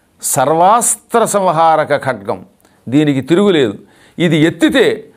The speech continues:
అవతలవాడు ఏ ఆయుధ ప్రయోగం చేద్దామన్నా అవన్నీ స్తంభించిపోతాయి. వాడు కదలకుండా ఉంటాడు, వాడి తలలు నరికిపారేయి. ఈ ఖడ్గం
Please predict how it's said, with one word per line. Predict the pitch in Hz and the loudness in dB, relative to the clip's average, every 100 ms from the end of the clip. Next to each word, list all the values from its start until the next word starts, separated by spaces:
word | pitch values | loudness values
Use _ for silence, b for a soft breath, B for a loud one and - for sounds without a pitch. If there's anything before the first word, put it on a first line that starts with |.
| b b | b b
అవతలవాడు | 135 190 226 233 220 | 0 2 2 2 2
ఏ | 175 190 | 2 2
ఆయుధ | 185 220 233 | 4 2 2
ప్రయోగం | 247 233 233 226 | 0 4 4 4
చేద్దామన్నా | 185 202 156 202 208 220 | 2 0 2 0 0 0
అవన్నీ | 190 190 202 | 0 0 -2
స్తంభించిపోతాయి. | 190 180 190 185 160 151 143 131 107 - b b 139 | -2 0 0 0 0 0 2 0 -2 -8 b b -2
వాడు | 175 | 0
కదలకుండా | 165 165 202 190 208 190 | 0 0 0 0 0 0
ఉంటాడు, | 156 143 120 104 - _ - | 0 0 0 -2 -12 _ -2
వాడి | 135 | -2
తలలు | 131 135 147 | 0 0 2
నరికిపారేయి. | 131 123 120 110 98 85 - _ b b b b b 151 | 0 0 -2 -2 -2 -6 -14 _ b b b b b -2
ఈ | 170 | -2
ఖడ్గం | 170 170 156 220 135 | -2 -4 0 0 -2